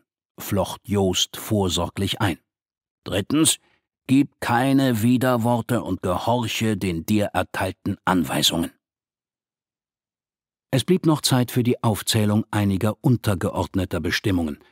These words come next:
etwa kein Geld für Weiber zu verschleudern, nicht zu fluchen und nicht zu raufen und in geschlossenen Räumen nicht auf den Boden zu spucken. Doch diesen Punkten maß Joost im Grunde keine besondere Bedeutung bei,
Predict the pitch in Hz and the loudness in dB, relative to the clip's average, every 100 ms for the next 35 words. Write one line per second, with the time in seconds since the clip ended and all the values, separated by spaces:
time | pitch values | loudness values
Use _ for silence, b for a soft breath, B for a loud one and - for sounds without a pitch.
0 | b - 117 117 107 - _ - 101 110 | b -4 0 0 0 -2 _ -4 0 2
1 | 107 92 98 92 - 95 85 92 113 113 | 2 2 0 -2 -4 -4 -2 0 2 2
2 | 113 120 104 107 117 110 107 107 98 b | 2 0 0 0 0 0 2 2 0 b
3 | b - 120 - - 98 - 123 156 - | b 0 0 0 -2 -2 0 2 2 2
4 | 139 143 92 92 - 92 - 92 87 110 | 2 4 2 -2 -2 -4 -4 -6 0 2
5 | 123 - 120 107 B B 131 120 - 131 | 2 4 2 2 B B 0 2 2 2
6 | 117 101 123 147 - 113 98 95 123 160 | 2 0 0 0 2 2 2 2 4 4
7 | 117 101 101 110 - - 101 - 107 95 | 6 6 4 2 -4 -4 -4 0 0 2
8 | 147 147 - 92 87 82 - 98 - 82 | 2 2 0 0 0 -2 -4 -4 -4 -8
9 | _ _ _ - 117 120 - - 160 147 | _ _ _ -4 0 0 0 -2 0 2
10 | 147 - 113 - - 123 113 95 92 82 | 0 2 0 0 0 2 4 2 -2 -2
11 | 92 104 - - - 92 82 - 104 113 | 0 0 0 -4 -4 -4 -4 0 4 4
12 | 98 87 - 101 101 92 78 85 98 101 | 4 -2 -2 0 0 0 -2 -2 0 0
13 | 87 87 82 95 120 104 92 82 95 | 0 -2 -2 0 0 2 0 0 0